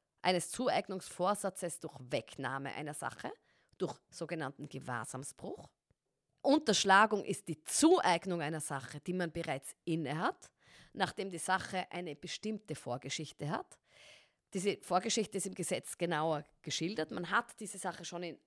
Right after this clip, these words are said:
eigener Gewahrsame, also in eigener Herrschaft. Man hat sie dort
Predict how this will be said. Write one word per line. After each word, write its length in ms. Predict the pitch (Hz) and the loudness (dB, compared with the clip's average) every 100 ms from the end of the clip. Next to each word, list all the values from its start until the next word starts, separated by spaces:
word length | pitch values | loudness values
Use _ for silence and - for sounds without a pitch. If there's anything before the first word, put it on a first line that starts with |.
| - | 4
eigener 580 | 208 247 254 214 185 | 6 6 6 2 0
Gewahrsame, 680 | 151 143 117 127 - 147 262 | -2 -6 -8 -8 -8 -6 -6
also 180 | 160 156 | -6 -8
in 100 | 147 _ | -12 _
eigener 600 | 180 220 208 170 151 127 - _ | 2 4 2 0 -4 -8 -14 _
Herrschaft. 760 | - 120 101 - 185 403 - - _ - - - - | -6 -4 -2 -2 0 -2 -6 -20 _ -20 -20 -20 -14
Man 180 | - 214 | 4 6
hat 180 | 269 - | 8 6
sie 100 | 226 | 0
dort 440 | - 208 185 - | 8 8 8 4